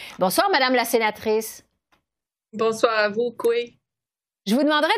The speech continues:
Speaker 1: d'abord, euh, comment vont les communautés inoues sur la Côte-Nord, euh, au moment où on se parle ? Bon, on dit que les gens rentrent à la maison, euh, dans la région de cette île. Est-ce qu'on a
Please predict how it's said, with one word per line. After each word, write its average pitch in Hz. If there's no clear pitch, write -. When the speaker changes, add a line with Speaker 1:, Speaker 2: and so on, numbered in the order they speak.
Speaker 1:
d'abord, 285
euh, 226
comment 508
vont 320
les 262
communautés 269
inoues 254
sur 208
la 185
Côte-Nord, 180
euh, 165
au 175
moment 185
où 180
on 160
se -
parle ? 185
Bon, 165
on 165
dit 196
que 208
les 170
gens 190
rentrent 190
à 180
la 165
maison, 165
euh, 165
dans 160
la 156
région 156
de 170
cette -
île. 240
Est-ce 269
qu'on 339
a 349